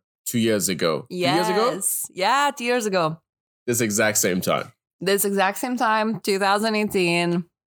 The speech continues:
Speaker 2: went to Bolivia with, um, some of my classmates. We were there on a project
Speaker 1: Okay.
Speaker 2: basis. Um, we were doing a project together with, um, another university.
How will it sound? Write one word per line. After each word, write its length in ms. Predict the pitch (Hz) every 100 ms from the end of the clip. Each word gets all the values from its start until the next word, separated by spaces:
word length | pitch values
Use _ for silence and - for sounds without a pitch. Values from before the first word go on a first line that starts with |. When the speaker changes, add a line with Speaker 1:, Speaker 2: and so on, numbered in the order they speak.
| _ _ -
Speaker 2:
went 300 | 175 180 190
to 80 | 196
Bolivia 840 | 190 175 156 160 160 156 160 170 -
with, 240 | - 156 147
um, 320 | 151 151 160
some 100 | 175
of 60 | 175
my 140 | 190
classmates. 600 | 190 165 160 156 151 151 - - - _ _ _ _ _ _ _ _ -
We 100 | 202
were 140 | 190
there 180 | 180 175
on 100 | 170
a 60 |
project 640 | 170 180 165 170 196 - - _
Speaker 1:
Okay. 140 | 113 -
Speaker 2:
basis. 400 | 120 - - - _ _ _ _ _ _ - - - - _ -
Um, 440 | 175 175 170 170
we 80 | 170
were 100 | 175
doing 220 | 170 170
a 60 | 170
project 340 | 185 165 165
together 380 | - 170 165 160
with, 380 | 156 160 156 160
um, 380 | 160 156 156 156
another 280 | 160 170 165
university. 680 | 160 160 156 160 170 175